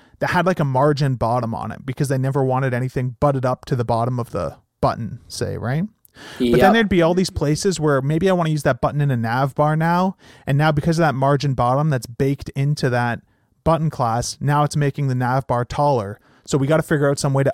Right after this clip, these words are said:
Speaker 1: undo that style on the button
Speaker 2: <laughs>
Speaker 1: component in that one place, which usually meant, like, you know,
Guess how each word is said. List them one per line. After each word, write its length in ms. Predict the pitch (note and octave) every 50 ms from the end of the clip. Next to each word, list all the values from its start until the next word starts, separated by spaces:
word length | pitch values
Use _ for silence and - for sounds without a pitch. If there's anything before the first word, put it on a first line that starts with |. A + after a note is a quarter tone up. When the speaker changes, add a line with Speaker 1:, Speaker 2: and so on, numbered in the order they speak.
| -
Speaker 1:
undo 540 | - D#3+ D#3+ E3 D#3+ D3 D#3 F#3 G3 G3+ F3
that 240 | C#3 B2+ A#2+ B2+ F#3
style 420 | - - - C3 B2+ B2+ - -
on 140 | - D3+ D#3
the 60 | C#3
button 280 | B2+ - - C3+ - E3
Speaker 2:
<laughs> 80 | E3
Speaker 1:
component 420 | D#3+ C#3 B2 C#3 C3 B2+ A#2+ A#2+ B2
in 120 | B2+ C3+
that 200 | C#3 C3+ C3 G#2
one 180 | C3+ D#3 D3+ C#3
place, 300 | - - D3+ C#3 C3 -
which 160 | D3+ C#3+ -
usually 380 | F3 F#3 G#3 G#3 F#3 F3 E3+ E3
meant, 280 | D#3+ D#3 D#3+ D#3 A2+
like, 260 | D3 D3 C#3 C3+ - _ _ - - - _
you 100 | - C#3
know, 320 | C#3 C#3 C#3 C3+ C3+ C3